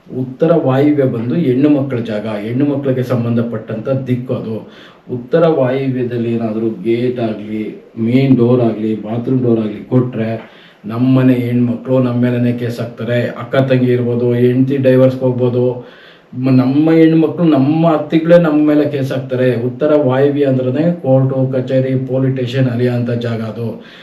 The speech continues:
ಉತ್ತರ ವಾಯುವ್ಯ ಬ-, ಅಲ್ಲಿ ಒಂದು ನೀವು ನೀಟಾಗಿ ಇಟ್ಕೊಂಡ್ರೆ ಎಲ್ಲ ನೀಟಾಗಿರುತ್ತೆ. ಹಾಗಾಗಿ ಉತ್ತರ ವಾಯುವ್ಯನ ಆದಷ್ಟು ಜೋಪಾನವಾಗಿ, ಯಾವುದೇ ಕಾರಣಕ್ಕೂ ಗೇಟ್ ಆಗಲಿ,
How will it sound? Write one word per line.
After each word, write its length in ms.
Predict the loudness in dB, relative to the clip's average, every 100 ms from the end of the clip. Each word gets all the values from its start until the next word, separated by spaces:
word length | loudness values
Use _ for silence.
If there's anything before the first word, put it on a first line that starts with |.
| -20 -12
ಉತ್ತರ 340 | -12 -4 0 2
ವಾಯುವ್ಯ 640 | 0 -2 0 0 0 -2
ಬ-, 540 | -2 -6 -10 -16 -16
ಅಲ್ಲಿ 360 | -6 -4 -2 0
ಒಂದು 340 | 2 4 4
ನೀವು 140 | 4 4
ನೀಟಾಗಿ 380 | 4 6 4 2
ಇಟ್ಕೊಂಡ್ರೆ 560 | 0 0 2 2 0
ಎಲ್ಲ 400 | -2 -2 -2 0
ನೀಟಾಗಿರುತ್ತೆ. 560 | -2 -2 -2 -2 -6 -10
ಹಾಗಾಗಿ 460 | -8 -6 -4 -2
ಉತ್ತರ 440 | -2 -2 -4 -2 0 0
ವಾಯುವ್ಯನ 540 | 0 2 0 -2 -4 -4 -6 -12 -20 -20 -10
ಆದಷ್ಟು 440 | 0 0 2 0
ಜೋಪಾನವಾಗಿ, 800 | 0 2 2 2 4 4 2 0
ಯಾವುದೇ 380 | -4 -6 -4 -4
ಕಾರಣಕ್ಕೂ 540 | -4 -4 -2 0 0 -2
ಗೇಟ್ 380 | 0 0 0
ಆಗಲಿ, 400 | -2 2 2 2